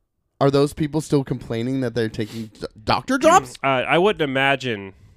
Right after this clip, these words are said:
Speaker 2: No.
Speaker 1: Yeah, I don't
Speaker 2: Because,
Speaker 1: think so.
Speaker 2: yeah, no.
Speaker 1: But just to clarify, that's kind of my thought process. I don't
Speaker 2: Yeah.
Speaker 1: know if that's ignorant, but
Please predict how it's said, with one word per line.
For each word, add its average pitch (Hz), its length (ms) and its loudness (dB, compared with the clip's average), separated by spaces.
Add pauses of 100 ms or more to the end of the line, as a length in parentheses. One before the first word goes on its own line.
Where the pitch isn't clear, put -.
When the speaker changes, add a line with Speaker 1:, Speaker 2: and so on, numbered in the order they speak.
(160)
Speaker 2:
No. 113 420 -2
Speaker 1:
Yeah, 147 200 8
I - 100 4
don't - 20 6
Speaker 2:
Because, 175 120 4
Speaker 1:
think 180 140 2
so. 143 120 0
Speaker 2:
yeah, 104 280 2
no. 92 300 -6 (280)
Speaker 1:
But 165 240 6 (440)
just 170 260 0
to 165 80 -6
clarify, 101 640 -2
that's - 280 0
kind 190 180 -2
of 170 60 -2
my 135 120 2
thought 123 260 2
process. 87 480 -4
I 139 60 2
don't 147 100 2
Speaker 2:
Yeah. 139 40 -2
Speaker 1:
know 139 160 4
if 127 100 -4
that's 123 440 -2 (920)
ignorant, 165 500 4 (320)
but 135 260 6